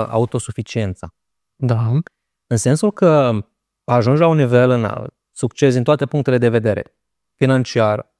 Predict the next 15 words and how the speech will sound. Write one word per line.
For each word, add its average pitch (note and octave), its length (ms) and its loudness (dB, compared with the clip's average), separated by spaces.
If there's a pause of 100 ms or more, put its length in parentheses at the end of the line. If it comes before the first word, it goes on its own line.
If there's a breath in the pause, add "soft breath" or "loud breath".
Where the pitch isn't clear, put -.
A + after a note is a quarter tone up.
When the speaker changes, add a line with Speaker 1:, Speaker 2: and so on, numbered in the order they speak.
(160)
Speaker 1:
social, A2+ 800 0 (180)
familial, B2 880 0 (140)
economic, B2 640 0
politic, A#2+ 600 -2 (100)
toate, - 380 -2 (160)
ești - 300 -4 (460)
de C#3 140 -6
pe C#3 140 -2
toate A#2+ 300 -2 (280 soft breath)
planurile. F#2+ 540 -4 (380)
Și - 120 -8
la F3+ 80 2
un A#3 80 2
moment C4 280 4
dat, G2+ 320 -2